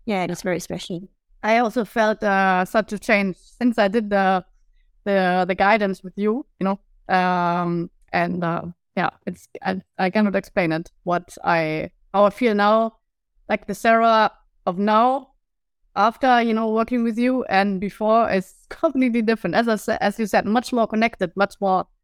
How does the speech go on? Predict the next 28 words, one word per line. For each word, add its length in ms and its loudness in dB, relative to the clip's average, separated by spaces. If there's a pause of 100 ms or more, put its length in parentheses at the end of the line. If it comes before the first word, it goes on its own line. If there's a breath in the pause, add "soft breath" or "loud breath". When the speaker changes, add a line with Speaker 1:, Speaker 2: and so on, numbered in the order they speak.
(600)
Speaker 2:
instinctual 680 0
as 260 -4
well, 260 -2 (100)
like, 140 -16 (220)
intuitive. 680 -2 (800)
And 320 -2
Speaker 1:
Yes. 380 0 (200)
Speaker 2:
to, 540 -4 (340)
yeah, 160 0 (160)
to 460 -4
the 80 0
universe, 480 2
to 400 -6 (540)
myself, 480 2
to 80 -2
my 160 0
heart, 380 0
yeah. 160 -8 (760)
And 140 0
I'm 140 2
also 180 0
much 260 0
more 240 0
aware 400 2 (380)
of 200 -4 (120)
what 200 0
is 240 -10
happening 380 -2